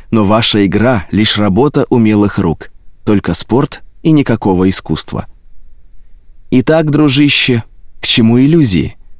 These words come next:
Я должен сыграть так быстро, чтобы никто не увидел,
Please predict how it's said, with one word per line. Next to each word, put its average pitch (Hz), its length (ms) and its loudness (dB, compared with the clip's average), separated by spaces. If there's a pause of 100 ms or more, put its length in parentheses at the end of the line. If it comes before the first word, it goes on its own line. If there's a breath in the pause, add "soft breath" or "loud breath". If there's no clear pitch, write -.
(440)
Я 123 160 2
должен 131 380 2
сыграть 127 600 0 (320 loud breath)
так 123 300 0
быстро, 98 520 -2 (380)
чтобы 156 360 0
никто 143 340 2
не 131 120 4
увидел, 107 600 2